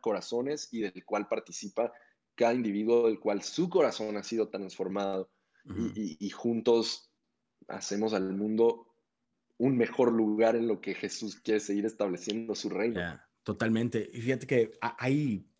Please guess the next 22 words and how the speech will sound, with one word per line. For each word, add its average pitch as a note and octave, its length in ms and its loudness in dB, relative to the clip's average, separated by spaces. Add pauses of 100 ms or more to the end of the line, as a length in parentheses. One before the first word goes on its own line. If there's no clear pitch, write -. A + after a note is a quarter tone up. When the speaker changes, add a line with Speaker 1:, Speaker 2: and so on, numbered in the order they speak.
(520)
Speaker 2:
hay D3+ 140 4
ciertas, C#3 840 2 (320)
ah, G2+ 160 -6
ciertos A2+ 640 0
versículos A2 560 0
bíblicos G#2 520 0
que, F2+ 360 -2 (100)
que A2 160 -2
creo D3 200 0
que G#3 80 2
los F#3 200 0
hemos C#3+ 200 -2
escuchado. A#2+ 680 -4
O - 220 -6
sea, D#3+ 100 0
si F#3+ 140 -2
crecimos B3+ 420 0
en D3+ 80 4
iglesia, B2 540 0 (360)
los B2+ 160 -4
hemos F3+ 140 0
escuchado C3+ 580 -2